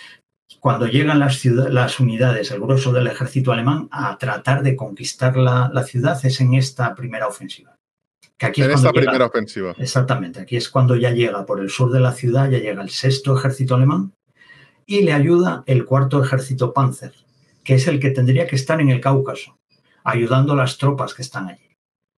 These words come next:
Speaker 1: Pero como se le ha dado la orden de darse la vuelta y venir a ayudar al, a avanzar a, a las tropas alemanas, al del sexto ejército, que son fundamentalmente tropas de infantería, son divisiones de infantería,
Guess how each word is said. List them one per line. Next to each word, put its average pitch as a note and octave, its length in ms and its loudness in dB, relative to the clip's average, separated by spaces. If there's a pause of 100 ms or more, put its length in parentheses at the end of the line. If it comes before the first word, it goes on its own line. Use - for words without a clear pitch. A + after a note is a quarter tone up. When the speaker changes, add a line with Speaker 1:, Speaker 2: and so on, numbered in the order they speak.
(120)
Speaker 1:
Pero G#2+ 160 -4
como G#2 180 -10
se - 140 -6
le A2 80 -4
ha C3 100 2
dado C#3+ 220 2
la C#3 140 2
orden C3+ 420 0
de G2 180 -10
darse B2+ 480 -2
la C3 120 4
vuelta C#3 360 2
y G2+ 60 -8
venir A#2 360 0
a G#2+ 60 -2
ayudar G#2+ 640 -4
al, G2 400 -10 (420)
a G2 300 -4 (120)
avanzar G#2+ 580 -4 (100)
a, G2+ 480 -8
a B2+ 60 -10
las - 180 -10
tropas B2+ 280 -2
alemanas, C3 480 2
al G#2 140 -8
del - 180 -14
sexto C3 380 0
ejército, D3 580 -4
que - 140 -12
son A2 240 -8 (220)
fundamentalmente A#2+ 800 0
tropas C3+ 280 -4
de - 80 -6
infantería, A#2 460 -2
son A#2 180 -4
divisiones A2 480 -8
de A#2+ 80 -18
infantería, B2+ 480 -4